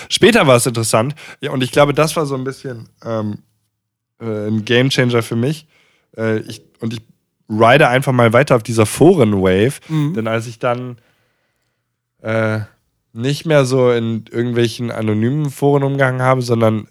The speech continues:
Speaker 1: dann habe ich halt angefangen, Metal zu hören und mich da halt irgendwie auch, äh, zu connecten. Und das hat auch mein Sozialleben sehr beeinflusst, beziehungsweise dominiert. Ich hatte meine Metal-Dudes in der Schule und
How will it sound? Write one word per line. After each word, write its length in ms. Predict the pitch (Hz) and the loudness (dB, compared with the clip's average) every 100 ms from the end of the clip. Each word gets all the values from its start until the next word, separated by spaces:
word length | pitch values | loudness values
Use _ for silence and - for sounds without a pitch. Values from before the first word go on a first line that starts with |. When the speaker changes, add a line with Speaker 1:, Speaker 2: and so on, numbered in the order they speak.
| - | -4
Speaker 1:
dann 340 | 110 107 104 - | 0 0 -2 -8
habe 240 | 98 110 | -4 0
ich 120 | 110 117 | 2 0
halt 140 | 107 | 0
angefangen, 520 | 104 110 110 104 101 | 0 -2 0 0 2
Metal 340 | 113 147 185 170 | 2 2 0 2
zu 140 | 151 | 2
hören 240 | 151 143 | 4 4
und 120 | 123 110 | 2 -2
mich 160 | 101 | -2
da 220 | 120 117 | 2 4
halt 140 | 117 107 | 2 0
irgendwie 400 | 107 104 104 - | -2 0 -2 -2
auch, 340 | 98 101 - _ _ - | -2 -4 -6 _ _ -20
äh, 100 | - - | -20 -12
zu 160 | - 107 | -8 -4
connecten. 480 | 104 107 131 - | 0 2 0 -2
Und 60 | 113 | 0
das 180 | 104 - | 0 2
hat 100 | 98 | 0
auch 100 | 98 | 0
mein 220 | 98 95 | 0 -2
Sozialleben 560 | 95 - 104 117 117 101 | -4 -2 0 0 0 0
sehr 180 | 101 | 0
beeinflusst, 600 | 95 87 104 - 120 - | 0 -2 -4 -4 -4 -4
beziehungsweise 500 | - - 107 101 98 90 | -12 -8 -8 -2 -2 -2
dominiert. 520 | 92 95 110 147 - - _ _ | -4 -2 -2 -2 -4 -18 _ _
Ich 100 | - | -4
hatte 120 | 101 98 | 0 2
meine 220 | 98 98 | 2 2
Metal-Dudes 580 | 101 104 110 104 104 110 | 2 4 4 4 0 -2
in 100 | 98 | -4
der 100 | 98 | -6
Schule 440 | - 143 151 156 - _ _ _ | -4 2 2 2 -4 _ _ _
und 400 | 107 107 104 | -2 0 -2